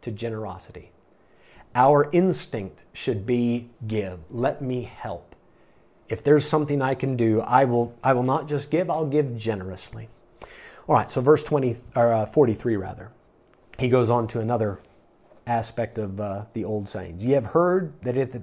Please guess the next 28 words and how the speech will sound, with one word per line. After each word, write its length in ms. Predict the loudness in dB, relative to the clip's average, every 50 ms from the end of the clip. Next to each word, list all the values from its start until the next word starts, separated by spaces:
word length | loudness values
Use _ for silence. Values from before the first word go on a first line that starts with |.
| -10 -8
it, 120 | -8 -6
it, 240 | -6 -6 -6 -8 -12 -18 _ _ _ -20 -20 -20 -20 -20 -20 _ -20 -20 -20 -20
sorry, 300 | -16 -14 -14 -14 -14 -14 -10
ye 220 | -8 -4 -2 0 0
have 160 | 0 -2 -2
heard 340 | -2 -2 0 0 0 0 0
that 180 | -2 -2 -2
it 120 | -4 -4 -2
hath 240 | -2 -4 -4 -4
been 180 | -4 -4 -4 -4
said, 560 | -6 -2 0 2 4 4 2 2 -2 -4 -8 -10 -18 -20 -20 -20 -20 _ _
Thou 200 | 2 4 4 4
shalt 240 | 4 2 -2 -4 0
love 320 | 0 2 2 2 2 0
thy 180 | -2 -2 -2 -2
neighbor 460 | -6 -8 -6 -6 -6 -6 -6 -8 -8 -12 _ -10
and 180 | -6 -4 -4 -2
hate 280 | -2 -2 -4 -4 -4 -4
thine 220 | -4 -4 -2 -4
enemy." 320 | -6 -6 -8 -10 -12 -14 -18 -20 -20 -20 -20 -20 -20 -20 -20 -20 -20 -20 -20 _ _ _
Now, 280 | -8 -8 -8 -8 -10 -14 -20 _ _ _ -8
in 120 | -6 -4
the 120 | -2 2 2
Old 200 | 2 0 0 -2
Testament, 520 | -2 -4 -4 -6 -6 -6 -6 -6 -6 -6
you 320 | -4 -2 0 2 2 0
can 400 | -2 -4 -6 -6 -6 -6 -6 -8
find 580 | -6 -2 -2 -2 -2 -2 -6 -8 -10 -10 -12 -14